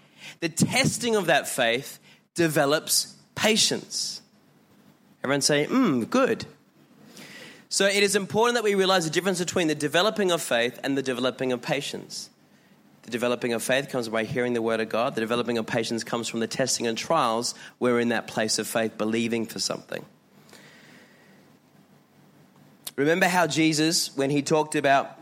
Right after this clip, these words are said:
the wise and foolish builders. So we're gonna look at scripture here in Luke chapter six, verses forty-seven to forty-eight. And I'll read this here. So Luke chapter six, verses forty-seven to forty-eight. "As for everyone who comes to me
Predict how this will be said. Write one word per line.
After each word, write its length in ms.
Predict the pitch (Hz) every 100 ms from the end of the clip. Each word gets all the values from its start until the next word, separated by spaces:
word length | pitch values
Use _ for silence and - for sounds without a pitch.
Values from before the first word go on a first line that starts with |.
| - _ -
the 140 | 135
wise 380 | 131 151 151 147
and 140 | 143
foolish 440 | 123 - 143 143 123
builders. 640 | - 143 127 107 95 - - _ _ _ _ _ - -
So 80 |
we're 80 | 131
gonna 60 | 139
look 120 | -
at 100 | 151
scripture 320 | - 151 139
here 260 | 123 123 113
in 100 | 117
Luke 220 | 139 147 151
chapter 360 | - 139 131
six, 680 | 120 - 180 117 - - - - - - - - -
verses 340 | 139 139 123
forty-seven 640 | - 156 151 - 147 135
to 60 | 127
forty-eight. 680 | - 135 131 139 117 - - - _ _ _ _ _ - _ - _ _
And 180 | 135 139
I'll 100 | 143
read 180 | 156 180
this 200 | 160 -
here. 220 | 165 123
So 120 | -
Luke 220 | 135 147 170
chapter 180 | 180 156
six, 200 | 165 156
verses 380 | 156 147 147 -
forty-seven 440 | 165 156 160 143
to 60 | 135
forty-eight. 360 | 156 147 135
"As 200 | 165 175
for 60 | 202
everyone 380 | 175 190 208 196
who 100 | 165
comes 440 | 160 175 196 196
to 100 | 165
me 400 | 156 110 127 156